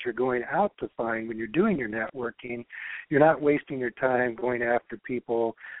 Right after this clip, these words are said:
that don't really align with your company. So in my case, I joined the Seattle Mortgage Bankers Association, and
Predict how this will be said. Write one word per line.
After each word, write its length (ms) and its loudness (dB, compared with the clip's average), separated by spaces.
that 180 -2
don't 260 6
really 220 4
align 300 4
with 160 -6
your 100 -8
company. 500 -10
So 340 6
in 80 -8
my 240 0
case, 340 -4
I 200 -4
joined 240 2
the 100 -6
Seattle 220 2
Mortgage 400 -2
Bankers 320 -2
Association, 880 0
and 760 2